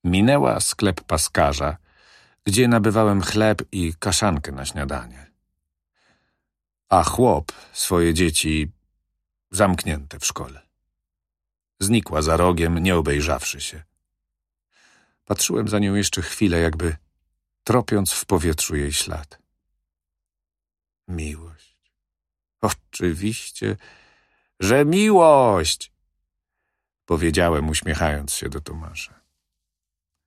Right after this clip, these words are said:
„Daj furmanowi wódki, jeżeli masz gdzie pod łóżkiem”, rzekł Tomasz. „Chodź, trzeba zbratać się z ludem”.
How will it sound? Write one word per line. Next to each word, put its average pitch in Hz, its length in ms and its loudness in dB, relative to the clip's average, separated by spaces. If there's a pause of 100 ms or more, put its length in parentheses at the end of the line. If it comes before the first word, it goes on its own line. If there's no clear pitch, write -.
„Daj 95 340 2
furmanowi 78 840 -2
wódki, 82 580 0
jeżeli 82 360 2
masz 87 260 2
gdzie 73 220 -4
pod 76 180 -4
łóżkiem”, 73 580 -6 (320)
rzekł 78 420 -6
Tomasz. 76 500 -10 (680)
„Chodź, 87 680 2 (600)
trzeba 82 300 -4
zbratać 78 600 2
się - 240 -2
z 71 100 -6
ludem”. 76 500 -6